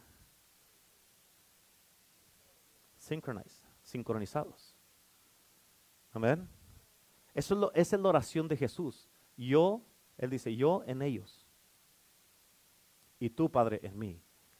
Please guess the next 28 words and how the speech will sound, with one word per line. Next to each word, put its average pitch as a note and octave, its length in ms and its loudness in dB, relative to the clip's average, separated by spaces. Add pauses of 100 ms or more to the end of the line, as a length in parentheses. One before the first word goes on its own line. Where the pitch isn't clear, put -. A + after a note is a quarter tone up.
So, - 140 -4
si C3 120 -10
está F3+ 200 -4
Jesús F3+ 340 -4
en F3 80 -4
nosotros, C3+ 400 -4
no C#3 100 -8
nomás D3+ 200 -8
está D3 140 -6
Jesús, A#2+ 560 -8
porque G#2 360 -6
el G2+ 160 -6
Padre C3+ 280 0
está - 180 -10
en G#2+ 80 -10
Jesús. G2 420 -12 (3000)
Para B2 180 4
que - 80 -8
sean D3+ 180 -2
perfectos D#3+ 640 -4
en B2 100 -4
unidad. B2 340 -2 (200)
Y C#3+ 120 2
al C3 120 6
final D3+ 500 -4
del B3+ 100 -6
versículo F3 520 -6
dice, A2 340 -6